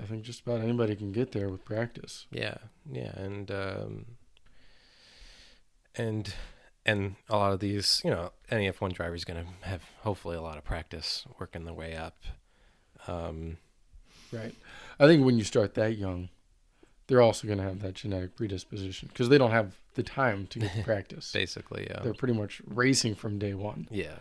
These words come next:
Speaker 2: so it's like, it's kinda, they're, it's kinda second nature to them. They can't, they don't think, they, that's just how they've been kinda grown up to think and act and stuff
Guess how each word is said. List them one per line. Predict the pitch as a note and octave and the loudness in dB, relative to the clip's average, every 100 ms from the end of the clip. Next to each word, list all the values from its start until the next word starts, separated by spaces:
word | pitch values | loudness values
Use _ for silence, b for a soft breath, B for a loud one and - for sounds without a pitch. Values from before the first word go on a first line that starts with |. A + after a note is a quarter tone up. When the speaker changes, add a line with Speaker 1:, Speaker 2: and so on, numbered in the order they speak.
| G2+ | -14
Speaker 2:
so | - G#2+ | -4 -2
it's | G2+ - | -2 0
like, | G2 F#2 | -2 -2
it's | G#2 - | -6 -4
kinda, | A2+ G2+ F#2+ F2 - - - - | -2 0 -2 -4 -8 -20 -20 -10
they're, | G#2 | -6
it's | G2 G2+ - | -4 -6 -4
kinda | G2+ F#2 | -2 -2
second | - F#2+ F2 | -2 -4 -4
nature | F2 F2 - | -4 -4 -4
to | D#2 | -8
them. | D2+ | -8
They | D#2+ | -10
can't, | D#2+ E2+ D#2+ - - | -8 -6 -6 -8 -8
they | F#2+ | -6
don't | F2+ - | -6 -6
think, | F#2+ F#2 - - - | -6 -6 -10 -16 -6
they, | F#2+ | -6
that's | F2 F#2 - | -4 -6 -4
just | F2 | -6
how | - E2+ | -4 -4
they've | E2 E2 | -2 -4
been | E2 D#2+ | -4 -6
kinda | - F2 | -4 -4
grown | E2 F2+ E2+ | -4 -4 -2
up | E2 | -4
to | - | -8
think | E2 - F2 E2+ - | -10 -4 -4 -6 -8
and | D#2+ | -6
act | E2 D#2+ - | -6 -8 -10
and | E2 | -14
stuff | - - - - | -10 -12 -12 -20